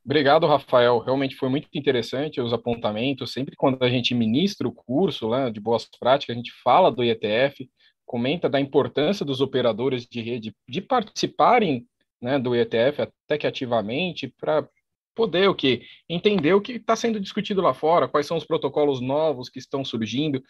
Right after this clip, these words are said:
que vão adentrar na rede deles, né? Você comentou aí do Quick, o pessoal ficou bem interessado, até mandou algumas perguntas.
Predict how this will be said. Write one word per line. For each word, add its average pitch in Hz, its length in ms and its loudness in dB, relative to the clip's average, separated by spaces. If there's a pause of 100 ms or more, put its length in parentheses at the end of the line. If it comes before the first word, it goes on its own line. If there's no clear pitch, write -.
(220)
que 240 120 -2
vão 220 180 6
adentrar 214 480 4
na 233 80 2
rede 185 300 0
deles, 185 400 0 (240)
né? 123 200 -10
Você 117 200 -14
comentou 135 380 2
aí 147 120 6
do 123 100 -2
Quick, 170 280 0
o 131 40 -6
pessoal 135 320 -2
ficou 135 160 -4
bem 135 200 0
interessado, 139 680 2
até 131 180 -4
mandou 143 240 0
algumas 139 300 -2
perguntas. 120 580 -4